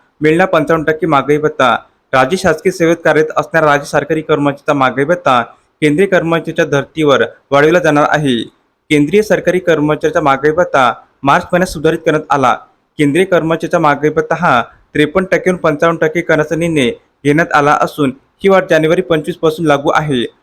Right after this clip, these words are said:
दरम्यान, आता राज्य शासनाच्या कर्मचाऱ्यांचा महागाई भत्ता सुद्धा त्रेपन्न टक्क्याहून पंचावन्न टक्के इतका होणार आहे. म्हणजेच राज्य कर्मचाऱ्यांचा महागाई भत्ता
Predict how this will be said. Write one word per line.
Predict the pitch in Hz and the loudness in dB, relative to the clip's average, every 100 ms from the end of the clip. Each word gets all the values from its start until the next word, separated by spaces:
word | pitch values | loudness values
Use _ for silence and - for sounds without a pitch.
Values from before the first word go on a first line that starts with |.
| _ - | _ -2
दरम्यान, | 151 160 190 | 0 2 0
आता | 147 151 | -2 0
राज्य | 165 143 135 | 2 0 -2
शासनाच्या | 170 156 151 160 160 135 120 - _ - | -4 -2 -2 -4 0 2 0 -4 _ -2
कर्मचाऱ्यांचा | 156 165 180 175 160 175 | 0 2 0 0 0 0
महागाई | 151 143 160 | 0 0 0
भत्ता | 156 156 160 | 0 0 -2
सुद्धा | 156 165 147 127 110 _ _ | -8 -2 0 2 -2 _ _
त्रेपन्न | 151 151 185 180 | -2 0 -2 0
टक्क्याहून | 170 170 180 | -2 0 -2
पंचावन्न | 170 151 170 160 | 0 0 0 0
टक्के | 160 156 | -2 -2
इतका | 160 - 170 | -6 -4 -2
होणार | 147 151 | 2 2
आहे. | 147 147 117 - - - - | 2 2 -2 -4 -20 -20 -4
म्हणजेच | 143 147 185 | -2 0 0
राज्य | 180 147 185 | 2 2 0
कर्मचाऱ्यांचा | 180 160 160 160 - 165 | 0 0 0 -2 -2 0
महागाई | 147 147 156 | 0 2 2
भत्ता | 160 175 143 120 | 2 0 2 0